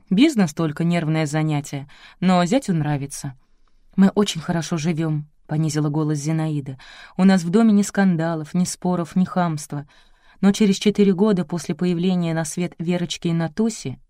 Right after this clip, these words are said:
мне на телефон вдруг прилетела С М С: «Знаю, кто родной отец твоих детей. Это не Матвей». «У дочки чуть инфаркт не случился», тихо сказала Александра. «Она ко мне примчалась,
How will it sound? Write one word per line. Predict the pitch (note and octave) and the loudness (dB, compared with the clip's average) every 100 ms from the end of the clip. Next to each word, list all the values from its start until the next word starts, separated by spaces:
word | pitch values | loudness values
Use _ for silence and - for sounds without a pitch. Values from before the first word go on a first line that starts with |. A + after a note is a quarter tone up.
| _ | _
мне | F#3 A3 | 4 6
на | G3+ | 4
телефон | G3 F#3+ F#3+ A3 A3+ | 2 0 2 2 2
вдруг | D#3 F#3+ G#3+ | 2 0 -2
прилетела | F#3 F3+ F#3 G3 F#3 F#3 | -4 -2 -2 0 0 -2
С | - | 0
М | G#3 F#3 | 2 2
С: | C#3+ - - _ _ - - | 0 -10 -20 _ _ -20 -12
«Знаю, | D#3+ E3+ G#3+ A#3 D3+ D3 | -2 4 6 4 0 -6
кто | - E3+ | -8 -4
родной | E3 D#3+ F3 E3 | -2 -2 -2 -4
отец | - G3 - | -4 -6 -4
твоих | D#3+ D#3+ | -6 -4
детей. | D3 E3 - C#3+ C3 - _ _ _ | -4 -6 -6 -8 -10 -16 _ _ _
Это | - A3 G#3+ | 0 2 4
не | G3+ | 4
Матвей». | F#3 F3 C#3 C3+ C3 _ _ _ _ - | 2 0 -8 -8 -10 _ _ _ _ 0
«У | |
дочки | G3+ A3+ - - | 4 2 0 -6
чуть | - - | -4 0
инфаркт | F#3 D3 E3+ D3 | 0 2 0 0
не | E3+ | -2
случился», | D3+ D#3+ D#3+ - D3 C#3+ D3 D3+ - _ | -2 -6 -6 -4 -4 -6 -12 -14 -16 _
тихо | - E3+ | -6 -6
сказала | D3+ E3+ D3 D3+ D3+ | -2 -4 -2 -2 -2
Александра. | D#3 - D3+ C#3+ C3+ C3+ - _ _ _ - | -4 -6 -4 -4 -4 -10 -16 _ _ _ 0
«Она | F3+ G3+ | 4 4
ко | G3 | 4
мне | F#3+ F#3+ | 4 4
примчалась, | F3 F3 - A3 G3+ D3 | 0 -2 2 2 2 -4